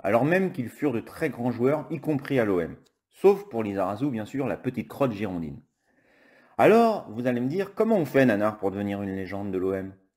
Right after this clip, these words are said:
Eh bien, chers écouteurs, il n'y a en réalité qu'une seule solution. Il faut cumuler les critères. Être un minot, rester longtemps, gagner des trophées, comme Eric Dimeco ?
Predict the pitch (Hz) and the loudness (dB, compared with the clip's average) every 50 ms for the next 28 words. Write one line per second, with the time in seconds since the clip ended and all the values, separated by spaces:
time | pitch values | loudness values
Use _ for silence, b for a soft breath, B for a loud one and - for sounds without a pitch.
0 | _ _ _ _ _ _ _ - - 123 139 185 214 220 208 - - - 107 101 | _ _ _ _ _ _ _ 2 2 2 4 4 0 0 0 -2 -4 -6 -6 -4
1 | 104 104 - 151 - 202 208 214 208 - - - - 143 151 175 165 151 131 123 | -6 -6 -4 0 2 2 2 2 0 -2 -6 -6 -6 -2 0 2 2 2 4 4
2 | 127 120 113 110 107 - 160 185 175 175 - - 113 101 - - 151 156 156 143 | 4 2 2 0 0 2 4 4 2 2 -2 -6 -6 -4 2 4 4 4 4 2
3 | 139 - - 139 139 123 101 - - 95 87 80 - _ _ _ _ _ _ _ | -2 0 2 2 2 2 0 -4 -6 -6 -6 -6 -8 _ _ _ _ _ _ _
4 | _ _ _ _ _ _ - 135 170 175 165 170 - 120 127 147 143 - - - | _ _ _ _ _ _ -4 0 2 2 2 2 4 6 6 6 4 0 -8 -18
5 | _ - - 214 180 165 147 139 139 123 117 - - 104 90 - 76 69 - - | _ 0 2 2 4 4 4 4 4 4 4 0 0 -8 -12 -12 -12 -16 -16 -20
6 | _ _ _ _ _ _ _ _ _ _ _ _ _ _ _ _ _ _ - 117 | _ _ _ _ _ _ _ _ _ _ _ _ _ _ _ _ _ _ 2 2
7 | 131 - - 147 147 151 160 160 170 180 196 202 196 196 - - 139 139 139 139 | 2 4 4 4 6 6 6 4 6 6 6 4 2 0 -4 -2 -2 -2 2 2
8 | 151 147 156 151 147 165 175 185 185 180 160 123 135 139 147 143 147 135 - - | 2 2 2 2 2 2 2 2 0 -2 0 2 2 4 4 4 2 2 2 0
9 | 156 135 165 175 180 190 185 185 - _ _ _ - 117 123 127 131 131 127 131 | 0 2 4 4 4 4 2 -2 -8 _ _ _ 0 2 2 4 2 0 0 0
10 | 147 147 143 160 165 180 190 220 - - _ | 0 0 0 2 2 2 2 0 -6 -18 _